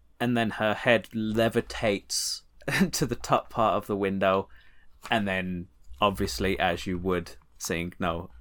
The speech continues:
no body attached to that head, she fucking freaks out. And, uh, I don't remember if she tells anyone, "Hey,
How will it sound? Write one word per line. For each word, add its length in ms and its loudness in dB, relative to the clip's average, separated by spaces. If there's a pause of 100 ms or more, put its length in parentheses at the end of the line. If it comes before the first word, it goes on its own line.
no 200 -4
body 360 -4
attached 500 -6
to 80 -12
that 180 -4
head, 300 -4 (840)
she 360 -4
fucking 640 -6
freaks 460 -2
out. 260 2 (1120)
And, 300 -2
uh, 420 2 (1600)
I 60 -6
don't 220 -2
remember 300 -2
if 80 -4
she 140 -6
tells 340 0
anyone, 400 0
"Hey, 500 2